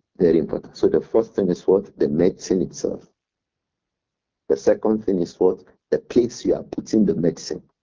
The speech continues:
The patient that is receiving the medicine, he must have what? Acceptance. His body must comply.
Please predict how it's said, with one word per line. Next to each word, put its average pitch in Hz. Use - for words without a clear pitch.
The -
patient 113
that 82
is 78
receiving 107
the 95
medicine, -
he 78
must 87
have 90
what? 82
Acceptance. -
His 73
body 101
must 76
comply. 78